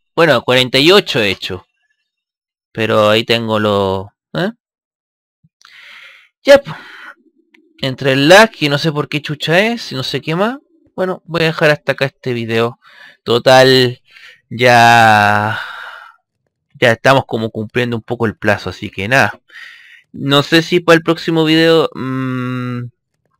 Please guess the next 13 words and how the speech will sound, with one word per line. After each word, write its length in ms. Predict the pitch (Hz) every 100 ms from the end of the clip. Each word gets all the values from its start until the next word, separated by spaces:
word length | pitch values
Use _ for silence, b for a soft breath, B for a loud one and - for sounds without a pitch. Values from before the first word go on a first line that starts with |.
| - B B B -
bueno, 300 | 165 147 117 _
yo 220 | 135 143
creo 180 | 143 151
que 120 | 147
voy 140 | 143 147
a 40 |
tratar 240 | 143 143 143
de 80 |
tener 260 | 139 139 139
las 100 | 135
estructuras 560 | - 120 - 135 123 113
hechas 380 | 113 - 92
ya, 500 | 95 87 85 82 90